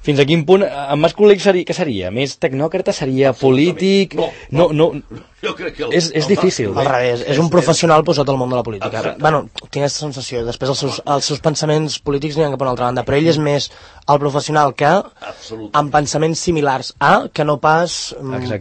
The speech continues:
Speaker 3: persona de
Speaker 1: Sí.
Speaker 3: política que intenta
Speaker 1: Ho
Speaker 3: fer
Speaker 1: parlàvem fora de micròfon, és difícil ser tecnòcrata i polític alhora.
Speaker 3: Molt.
Speaker 2: Sí,
Speaker 1: És, és difícil.
Speaker 2: sí.
Speaker 3: Molt.
Speaker 2: Fixa-t'hi que, eh, mm, clar, i ara poso un exemple per, per dir una cosa, i podíem posar molts. Per exemple, els autobusos d'aquí van amb poca gent.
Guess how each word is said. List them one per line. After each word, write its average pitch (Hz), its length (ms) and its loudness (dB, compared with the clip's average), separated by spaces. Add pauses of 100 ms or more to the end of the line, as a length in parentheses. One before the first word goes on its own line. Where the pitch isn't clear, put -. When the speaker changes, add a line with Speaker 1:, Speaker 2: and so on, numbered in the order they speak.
Speaker 3:
persona 139 440 0
de 143 100 2
Speaker 1:
Sí. 131 40 -2
Speaker 3:
política 135 440 -2
que 131 180 -2
intenta 123 360 -4
Speaker 1:
Ho - 20 4
Speaker 3:
fer 120 360 4
Speaker 1:
parlàvem 120 320 6
fora 131 220 6
de - 80 4
micròfon, 113 460 2
és 110 320 -6
difícil 113 480 -2
ser 104 240 -6
tecnòcrata 107 500 -2
i 104 60 -2
polític 104 340 -6
alhora. 92 420 -4
Speaker 3:
Molt. 95 380 -14 (160)
Speaker 2:
Sí, - 160 -18
Speaker 1:
És, 101 200 -10
és 98 120 -16
difícil. 101 360 -8
Speaker 2:
sí. - 80 -10 (100)
Speaker 3:
Molt. - 260 -12
Speaker 2:
Fixa-t'hi - 540 -18
que, 110 100 -16
eh, 98 1120 -14
mm, 104 400 -20
clar, 107 360 -8
i - 20 -16
ara 120 220 -10
poso 117 460 -12
un 98 180 -16
exemple 73 580 -18
per, 69 120 -18 (140)
per 71 160 -20
dir 76 120 -20
una 78 160 -20
cosa, 80 240 -18
i - 40 -18
podíem 78 360 -20
posar 78 260 -14
molts. 78 280 -18
Per 78 120 -20
exemple, - 280 -18
els 87 100 -16
autobusos 110 500 -14
d'aquí 110 220 -14
van 120 140 -10
amb 98 120 -16
poca 95 240 -14
gent. 82 220 -14